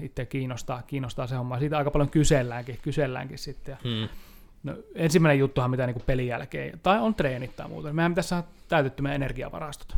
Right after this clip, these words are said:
Speaker 2: Joo.
Speaker 1: Sitä ravintoa pitäisi saada
Speaker 2: Kyllä.
Speaker 1: aika nopeastikin sinne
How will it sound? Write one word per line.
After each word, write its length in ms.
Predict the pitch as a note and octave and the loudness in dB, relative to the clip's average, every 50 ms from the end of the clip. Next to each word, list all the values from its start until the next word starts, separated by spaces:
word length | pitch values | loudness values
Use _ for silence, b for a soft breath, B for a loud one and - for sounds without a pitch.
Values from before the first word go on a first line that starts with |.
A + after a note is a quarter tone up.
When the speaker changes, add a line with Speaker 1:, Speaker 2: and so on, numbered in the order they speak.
| - - | 10 10
Speaker 2:
Joo. 280 | A#2 G#2 G2+ F#2 - - | 10 6 2 0 -4 -10
Speaker 1:
Sitä 160 | - - G3 E3+ | -6 -2 0 4
ravintoa 440 | F3 F3 D3+ D3 C3 A#2+ - C3 B2 | 4 4 4 4 2 -2 -4 -8 -8
pitäisi 280 | - D#3 - - - | -8 -8 -10 -10 -10
saada 140 | - C#3+ B2 | -12 -6 -2
Speaker 2:
Kyllä. 180 | - A#2 G2+ C3 | 0 0 0 0
Speaker 1:
aika 100 | C3 B2+ | -2 -4
nopeastikin 500 | A#2 - - - - - - - - - | -4 -2 -2 -2 -2 -4 -8 -12 -12 -10
sinne 240 | - - - D3+ | -10 -10 -10 -12